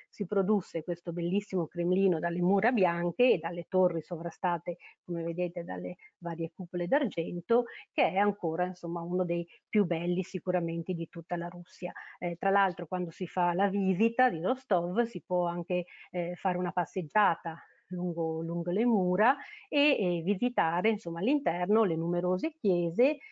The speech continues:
e, e, è molto bello anche, poi c'è un bellissimo giardino all'interno che ho scelto come foto,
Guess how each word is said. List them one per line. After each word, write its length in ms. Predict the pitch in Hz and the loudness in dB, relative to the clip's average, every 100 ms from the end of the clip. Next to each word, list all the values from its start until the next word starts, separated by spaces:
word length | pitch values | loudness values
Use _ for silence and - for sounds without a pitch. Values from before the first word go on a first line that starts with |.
| - _ | -20 _
e, 120 | - | -2
e, 520 | 311 226 196 175 175 170 175 | 2 2 2 0 0 -2 -2
è 120 | 233 | 2
molto 320 | 240 208 254 | 4 4 2
bello 320 | 226 190 226 277 | 2 4 6 6
anche, 360 | 180 180 254 | 4 0 0
poi 320 | 220 185 190 - | 2 2 0 -2
c'è 120 | 190 | 0
un 80 | 175 | 2
bellissimo 500 | 180 196 - 185 175 | 0 -2 -4 -4 0
giardino 680 | 240 254 208 185 202 247 202 | 0 0 0 2 4 2 0
all'interno 840 | 175 190 196 175 165 180 214 294 | -2 -4 0 -2 -2 0 0 0
che 180 | 175 160 175 _ _ _ _ _ _ 269 | -2 -8 -14 _ _ _ _ _ _ -6
ho 200 | 185 185 | -4 -4
scelto 420 | - 185 165 175 | -2 -2 0 -4
come 220 | 180 220 | 0 -2
foto, 540 | 254 196 175 - 262 | 2 2 2 2 0